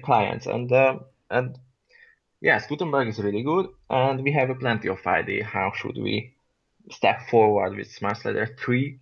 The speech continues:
and, uh, create something with Gutenberg, I have a really great idea,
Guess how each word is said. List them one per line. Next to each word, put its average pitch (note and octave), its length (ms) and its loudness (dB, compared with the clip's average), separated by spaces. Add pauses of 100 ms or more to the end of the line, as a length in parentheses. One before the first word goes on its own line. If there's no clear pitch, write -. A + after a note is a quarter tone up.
(100)
and, G#2+ 360 -4
uh, G2+ 160 2
create - 320 0
something G#2 500 -2 (420)
with G#2 140 -2
Gutenberg, D3 580 4 (560)
I D3+ 300 4
have G#2+ 260 2
a G2+ 60 -2
really G2+ 220 -6
great F#2+ 280 -8
idea, C#3 480 -4